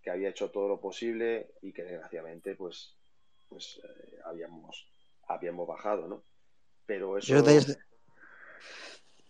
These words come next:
Speaker 2: no, no, no te interrumpo, perdona.
Speaker 1: No, pero eso, eso significa algo, ¿no? Que decir, que la gente reconoce el esfuerzo y el sacrificio que, que hiciste en, en ese momento y que habiendo bajado la afición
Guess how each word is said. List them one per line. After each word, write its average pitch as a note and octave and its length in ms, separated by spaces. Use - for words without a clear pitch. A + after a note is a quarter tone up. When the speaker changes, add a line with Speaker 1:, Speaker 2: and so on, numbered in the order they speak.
Speaker 2:
no, E3+ 180
no, E3+ 240
no D3 160
te D#3+ 100
interrumpo, C#3 480
perdona. B2+ 320
Speaker 1:
No, C3 280
pero G2+ 200
eso, A#2+ 320
eso A2+ 400
significa A#2 960
algo, G#2+ 320
¿no? A#2 160
Que A2 80
decir, F2+ 220
que F#2 100
la F2 120
gente G2 300
reconoce G2+ 640
el G2+ 140
esfuerzo G#2 380
y - 40
el G#2 60
sacrificio A2 720
que, F2 500
que F#2+ 300
hiciste G2+ 320
en, G#2+ 220
en G#2+ 100
ese G#2+ 160
momento G#2+ 600
y C#4+ 100
que - 200
habiendo F2 320
bajado G2+ 440
la F#2 60
afición F#2 460